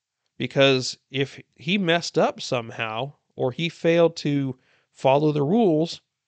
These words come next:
he will likely get struck dead. And so they don't want to leave his body in there. Therefore, they would put a rope around his ankle so they can drag him out in case he dies.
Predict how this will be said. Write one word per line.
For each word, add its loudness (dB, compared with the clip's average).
he -6
will 6
likely 2
get -4
struck -6
dead. -6
And -8
so 4
they 0
don't 2
want 2
to 4
leave -2
his -4
body 0
in -4
there. -6
Therefore, 6
they 6
would 4
put 2
a 2
rope 0
around -2
his -10
ankle -6
so -10
they -2
can -6
drag -2
him -6
out -2
in -12
case -10
he -14
dies. -10